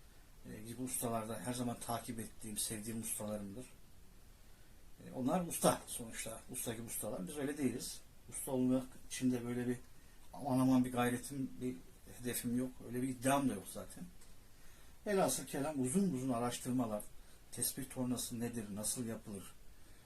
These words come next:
polisaj nedir, kesim nedir, nasıl habbe yuvarlanır, İşte oturttuğumuz milden tutun aynasına kadar, mandalinine kadar, e, uzun uzun araştırmalar sonucunda yavaş yavaş bu işe başladım.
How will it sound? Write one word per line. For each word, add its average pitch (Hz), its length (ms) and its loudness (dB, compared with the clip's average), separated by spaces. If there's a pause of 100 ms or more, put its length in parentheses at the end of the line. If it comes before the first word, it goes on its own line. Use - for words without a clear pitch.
(140)
polisaj 123 460 2
nedir, 127 520 0 (340)
kesim 131 380 0
nedir, 123 280 2
nasıl 127 240 2
habbe 131 240 -2
yuvarlanır, 110 520 0 (840)
İşte - 160 -8
oturttuğumuz 139 540 -4
milden 139 360 2
tutun 131 380 -8 (120)
aynasına 131 540 2
kadar, 131 240 0
mandalinine 131 600 4
kadar, 127 360 -2 (680)
e, - 40 -10 (460)
uzun 165 260 6
uzun 135 180 2
araştırmalar 131 680 4
sonucunda 113 600 -2 (560)
yavaş 139 360 2
yavaş 131 300 -2
bu 127 60 2
işe 117 240 -4
başladım. 120 480 -4